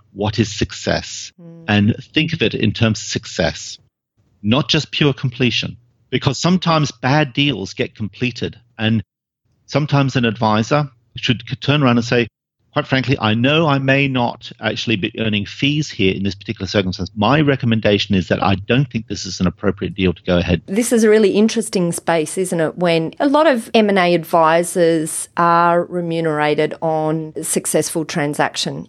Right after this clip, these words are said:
Speaker 2: completion.
Speaker 1: Correct.
Speaker 2: And it, it's an interesting part of that type of model, isn't it, really?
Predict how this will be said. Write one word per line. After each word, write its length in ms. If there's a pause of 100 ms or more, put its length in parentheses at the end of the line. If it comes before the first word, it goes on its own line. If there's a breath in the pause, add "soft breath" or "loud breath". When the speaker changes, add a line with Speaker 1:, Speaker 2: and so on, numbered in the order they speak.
(120)
Speaker 2:
completion. 640
Speaker 1:
Correct. 340
Speaker 2:
And 140
it, 140
it's 100
an 80
interesting 540
part 340
of 280
that 280
type 380
of 160
model, 680
isn't 300
it, 220
really? 520